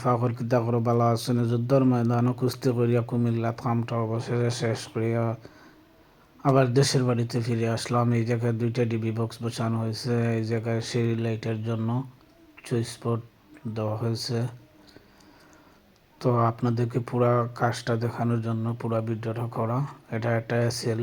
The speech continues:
লাইন, আর এই জায়গায় দুইটা সুইচ বোর্ড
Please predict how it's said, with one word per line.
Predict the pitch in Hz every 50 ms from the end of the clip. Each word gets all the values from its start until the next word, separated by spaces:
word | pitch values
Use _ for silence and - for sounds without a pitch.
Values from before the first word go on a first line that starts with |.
| 113
লাইন, | 113 120 117 117 131 131 127 - - - - _ _ _ - - - _ _ _ _ _ - - - - _ - - - - - - - _ _ - - - - _ _ _ _ - - - 131
আর | 123 120 123
এই | 120 113 117
জায়গায় | 123 123 123 123 120 117
দুইটা | 120 113 127 123 117 -
সুইচ | 131 123 117 - - -
বোর্ড | - 117 113 107